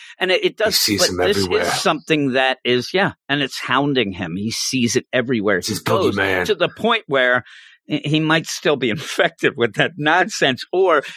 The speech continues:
Speaker 1: he just ends up being insane. He needs to go to a therapist here, uh, but he's gonna maybe get a cathartic thing to go and, and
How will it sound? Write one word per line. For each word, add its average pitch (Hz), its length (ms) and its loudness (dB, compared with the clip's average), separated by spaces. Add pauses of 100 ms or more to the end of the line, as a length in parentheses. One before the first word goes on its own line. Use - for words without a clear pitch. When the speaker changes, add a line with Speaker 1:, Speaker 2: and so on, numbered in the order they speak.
(100)
Speaker 1:
he 165 300 0
just - 360 -2
ends 143 360 0
up 120 160 4 (140)
being 104 240 0
insane. 107 560 0
He 175 180 0
needs 180 460 -2
to 170 80 0
go 147 160 2
to 127 140 2
a 120 40 2
therapist 156 720 -2
here, 113 180 2 (320)
uh, 151 160 2
but 156 160 0
he's 147 160 0
gonna 160 240 2
maybe 139 460 2
get 117 200 0
a 117 120 2
cathartic 123 680 0
thing 175 260 -2
to 117 80 2
go 107 200 2
and, 98 180 -2
and 90 240 -4